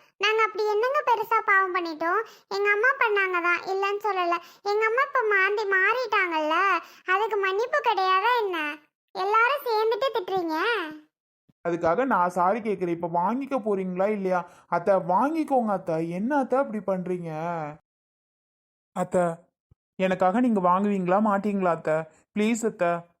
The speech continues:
Speaker 2: சுபி பாப்பா, நீ சின்ன பொண்ணுமா, உனக்கு தெரியாது சரியா? அம்மா அவங்க மேல ரொம்பவே பாசமா தான் இருப்பாங்க. என்னமோ தெரியல, கோவம் எதுக்கு என்னன்னு தெரியல, அதனால கொஞ்சம் கோவப்படுறாங்க.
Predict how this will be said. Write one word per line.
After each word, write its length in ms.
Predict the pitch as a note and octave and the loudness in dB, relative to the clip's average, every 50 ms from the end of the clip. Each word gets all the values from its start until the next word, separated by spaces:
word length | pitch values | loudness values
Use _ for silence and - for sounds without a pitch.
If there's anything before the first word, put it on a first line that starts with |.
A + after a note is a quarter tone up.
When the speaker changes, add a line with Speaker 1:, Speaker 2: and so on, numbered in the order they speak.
| _ _ - | _ _ -6
Speaker 2:
சுபி 220 | - G#3 A#3 C#4+ | -4 -2 -2 0
பாப்பா, 320 | A3 B3+ A3+ - F#3 E3+ D#3 D3+ D#3 - | 0 0 2 2 2 2 2 0 -4 -8
நீ 100 | - F3 F3+ E3+ | -6 -6 -6 -4
சின்ன 300 | - F#3 F#3 G#3 A#3 B3 | -4 -2 0 0 0 0
பொண்ணுமா, 420 | A3+ G#3+ F#3 F#3 F#3 F3+ F3 E3 D#3+ D#3+ D#3+ _ | 0 -2 -2 -2 -2 -2 -2 -2 -2 -4 -6 _
உனக்கு 240 | - E3 E3 D#3 - | -4 -4 -4 -4 -2
தெரியாது 460 | F3 E3+ F3 F#3+ G3 G3 F3+ D3+ C#3+ - - - _ _ _ | -2 -2 0 2 2 0 0 -2 -4 -10 -16 -20 _ _ _
சரியா? 420 | - - F#3+ F#3+ F#3+ F3 E3+ D#3+ D#3+ D#3+ D3 - - - _ _ | -4 -2 0 0 2 2 2 2 2 2 0 -4 -10 -20 _ _
அம்மா 260 | - E3+ F3+ G#3 B3+ B3 | -2 0 2 4 4 4
அவங்க 200 | A3+ G#3+ G3+ F#3+ | 2 2 0 0
மேல 220 | F#3 F#3 G3 G#3 G#3 G3+ F#3 - - | 0 0 2 4 4 4 2 2 -2
ரொம்பவே 360 | F3+ F3+ F3+ G3 G#3 G#3+ A#3 A#3 A3+ | -2 0 0 2 2 2 0 0 0
பாசமா 400 | F#3 F3+ G#3 G#3 - A3+ G#3+ G3+ | 0 0 0 0 -2 0 0 0
தான் 180 | G3+ G#3+ G#3 G3 | 0 -2 -2 -2
இருப்பாங்க. 420 | G#3 G#3 G#3 F#3 G3+ F#3 E3+ E3 D#3 C#3+ D3 - - - _ _ _ | -2 -2 -2 -2 -2 -2 -2 -2 -4 -4 -6 -10 -18 -20 _ _ _
என்னமோ 400 | D#3 D#3 D#3+ E3+ G3 G#3 G#3+ A#3+ B3 | -6 -4 -2 -2 0 0 0 0 0
தெரியல, 400 | A#3+ A#3+ A3 A3+ A3 A3 A3 A3 G#3+ G3+ G#3 - | -2 -2 -4 -2 -2 0 2 2 2 0 -2 -2
கோவம் 460 | - G3+ G3 G3 G3 G3+ G3+ G3 F#3 | -2 0 2 2 2 0 0 0 -2
எதுக்கு 280 | F3 E3+ F#3 E3+ F#3+ F#3 F#3 | -2 -4 -4 -2 -2 -2 -2
என்னன்னு 280 | F3+ F3 F3 F3 F#3 F3+ | -2 -2 -2 -4 -2 -2
தெரியல, 360 | F#3+ E3+ E3+ F3+ E3+ E3 D#3+ D#3+ D#3 - - - - - - | -2 -2 0 0 -2 0 0 0 -2 -2 -6 -12 -20 -20 -10
அதனால 380 | - D#3+ D#3+ E3 D#3+ D#3 D#3+ F3 | -6 -4 -4 -2 -2 -2 -2 -2
கொஞ்சம் 300 | F3 G3 F3 F#3 F3+ - | -4 -4 -6 -6 -6 -4
கோவப்படுறாங்க. 640 | F3+ F3+ F#3 F#3 F3+ F#3+ E3+ D#3+ D#3+ D#3 D#3 D#3 D#3 | -2 -2 -2 -2 -2 -2 -2 -2 -2 -2 -2 -4 -4